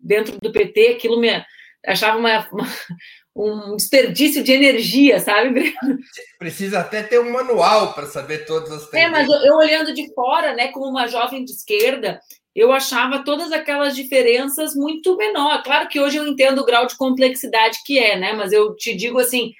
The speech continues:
Speaker 1: lá em mil novecentos e noventa e nove, tinha duas questões que me chamavam a atenção,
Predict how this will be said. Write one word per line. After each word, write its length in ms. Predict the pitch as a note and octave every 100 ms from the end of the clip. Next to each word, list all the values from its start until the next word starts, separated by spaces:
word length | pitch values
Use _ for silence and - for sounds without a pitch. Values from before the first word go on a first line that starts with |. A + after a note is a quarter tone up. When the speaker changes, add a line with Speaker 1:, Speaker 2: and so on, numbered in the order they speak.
| _
Speaker 1:
lá 360 | F#3+ A3+ B3+ B3+
em 120 | G#3
mil 100 | A3+
novecentos 540 | B3+ B3+ A#3+ A#3+ A#3+ A#3
e 40 |
noventa 360 | A3+ A3 A3 A#3
e 80 |
nove, 340 | G3+ G3 A3 G#3+
tinha 160 | C4 A#3+
duas 280 | B3 F4
questões 400 | - D4 C4+ C4
que 80 | B3+
me 80 | B3
chamavam 400 | C4 A#3 A3+ A#3+
a 20 |
atenção, 480 | A#3+ B3+ B3+ A3+ G#3+